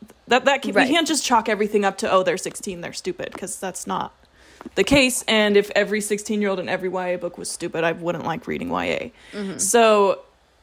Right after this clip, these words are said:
Speaker 1: there, yeah, there's something to be said about that. And I wonder if that's just, like, maybe a weakness that Stephanie Garber has, because I also felt like
Speaker 2: Mm-hmm.
Speaker 1: Scarlett and Tella both were pretty one-dimensional and a little obnoxious <laughs> in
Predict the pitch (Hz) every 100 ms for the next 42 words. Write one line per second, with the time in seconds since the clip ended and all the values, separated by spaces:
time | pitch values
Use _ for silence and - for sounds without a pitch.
0 | _ _ - 202 247 247 220 208 165 220
1 | 226 294 311 294 240 220 - 196 185 -
2 | 208 202 226 226 262 262 269 277 339 392
3 | 403 220 220 - 254 - 269 262 - _
4 | _ _ - 202 202 214 208 214 196 -
5 | 196 - 196 208 185 180 185 185 185 196
6 | 240 233 220 214 214 185 185 208 - 202
7 | - 185 - 214 190 196 185 190 196 196
8 | 196 208 208 202 190 185 180 196 190 185
9 | 190 185 92 - 98 101 98 202 95 95
10 | - - 92 87 82 - _ _ _ _
11 | _ - - 185 87 185 185 - 208 -
12 | - 196 214 -